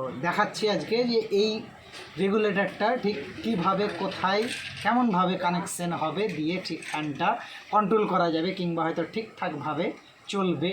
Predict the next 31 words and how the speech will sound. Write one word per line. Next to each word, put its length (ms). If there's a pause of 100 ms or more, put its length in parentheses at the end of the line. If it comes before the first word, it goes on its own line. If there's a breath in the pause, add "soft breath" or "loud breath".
এটা, 140 (260)
এটা 140 (120)
কাজ 120 (120)
করবে 300
যেন 100 (140)
নষ্ট 220 (140)
না 120
হয়। 160 (260 loud breath)
তো 120
এটা 120 (100)
ভিডিওর 360
মাধ্যমে 380
দেখাবো। 280 (340)
তো 60 (100)
চলে 220
আসো 140 (120)
দেখাবো। 220 (760 loud breath)
এটা 240
হচ্ছে 340 (640)
রেগুলেটরটা। 680 (260)
এটা 220
কিন্তু 260
সবসময় 420
একটা 200
জিনিস 240 (200)
মাথায় 300
রাখতে 280
হবে 180 (180)
যে, 140 (120)
আহ, 880 (140)
এখানে 240